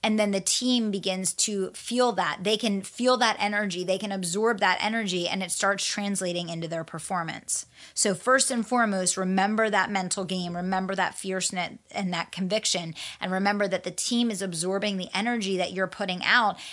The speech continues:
and they're looking to you to determine how confident they should be. They're looking to you to see how certain you are, and your level of certainty is then determining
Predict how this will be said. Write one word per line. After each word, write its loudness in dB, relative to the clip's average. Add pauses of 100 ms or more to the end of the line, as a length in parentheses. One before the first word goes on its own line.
and 2
they're 4
looking 2
to 0
you -2 (380)
to 0
determine 2
how 4
confident -2 (240)
they 2
should 0
be. -4
They're 2
looking 0
to -4
you -2
to -2
see 0
how 2
certain -2
you 0
are, 2 (260)
and 0
your 2
level 2
of 0
certainty 0
is -4
then 0
determining -6